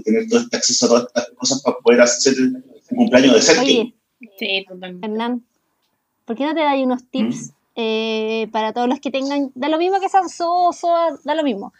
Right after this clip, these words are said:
Speaker 2: pero para todos los que, los que se les venga
Speaker 1: Ya.
Speaker 2: por el cumpleaños de alguien importante y tengan que organizar, ¿qué, qué crees tú que es lo, lo principal?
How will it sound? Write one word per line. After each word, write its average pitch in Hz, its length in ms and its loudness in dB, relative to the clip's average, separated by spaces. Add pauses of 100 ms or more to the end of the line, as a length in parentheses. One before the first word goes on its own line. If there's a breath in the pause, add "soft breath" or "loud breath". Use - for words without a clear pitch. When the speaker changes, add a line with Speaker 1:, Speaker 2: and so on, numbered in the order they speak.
(160)
Speaker 2:
pero 233 120 -2
para 254 120 4
todos 302 140 -2
los 349 80 -2
que, 339 240 -4
los 247 220 -4
que 262 100 -6
se - 80 -6
les 240 160 -4
venga 330 420 2
Speaker 1:
Ya. 269 160 -6
Speaker 2:
por 285 120 -2
el 262 80 -4
cumpleaños 285 460 -2
de 311 60 0
alguien 302 200 -2
importante 294 600 -4
y 320 40 -6
tengan 302 240 -4
que 302 80 -6
organizar, 262 440 -4
¿qué, 277 200 -10
qué 320 100 -8
crees 349 320 -6
tú 349 140 -4
que 339 100 -6
es 302 60 -2
lo, 294 340 -2 (540 soft breath)
lo 233 320 2
principal? 233 580 0